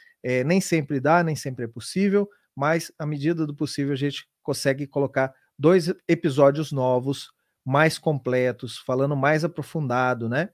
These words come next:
sobre os assuntos da área de segurança da informação. E diariamente eu publico cortes dos vídeos maiores, então você pode receber diariamente uma mensagem, algo mais específico,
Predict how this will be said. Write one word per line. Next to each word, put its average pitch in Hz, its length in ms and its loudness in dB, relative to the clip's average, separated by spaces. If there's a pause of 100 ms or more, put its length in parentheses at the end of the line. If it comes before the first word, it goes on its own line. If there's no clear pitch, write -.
(300)
sobre 156 680 4
os 151 160 0
assuntos 147 580 -2
da 139 100 2
área 131 220 0
de 139 80 -12
segurança 135 400 -4
da 160 80 -4
informação. 160 560 -4 (300)
E 262 100 0
diariamente 190 880 4
eu 165 140 2
publico 170 420 0
cortes 175 720 2
dos 160 280 -4
vídeos 147 580 -4
maiores, 123 800 2 (340)
então 123 160 -6
você 131 220 -2
pode 147 400 2
receber 139 460 -4
diariamente 143 800 0 (320)
uma 131 500 2
mensagem, 135 800 2
algo 131 260 4
mais 156 320 2
específico, 175 960 -2